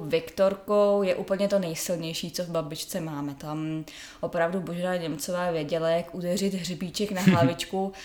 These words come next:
Speaker 1: a je to takové ozvláštění takového to idylického příběhu, který se tak plyne tou krajinou, tou vesnicí, těmi každodenními problémy a najednou tam máme tu Viktorku, to drama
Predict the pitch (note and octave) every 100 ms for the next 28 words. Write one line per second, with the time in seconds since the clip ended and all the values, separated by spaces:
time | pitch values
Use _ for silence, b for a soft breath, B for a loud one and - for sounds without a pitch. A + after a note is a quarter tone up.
0 | B B - E3+ E3+ F3 - F3 F#3+ F#3
1 | F#3 F#3+ G3 F#3 F3 F3+ F3 - F#3 F3+
2 | E3+ - F#3 F#3+ F#3 F#3 F3 - - F3
3 | F#3 F#3 - F#3+ F3 F3 - E3+ F3+ F3+
4 | E3+ - E3+ E3+ F3+ E3+ E3+ - D#3+ E3
5 | F3 F3+ F3 E3+ - D#3+ D#3+ F#3 F3 E3
6 | D#3+ E3 D#3+ - - F#3+ F3 - D3+ E3
7 | E3+ E3 E3 D#3+ F3 F3+ F3+ E3+ E3 E3+
8 | F3 E3+ F3 F3+ F3+ F3+ F3+ E3+ E3 E3
9 | G3+ F3+ A3 - F3+ F3 F#3+ G3 F#3 F#3+
10 | F3 E3 F3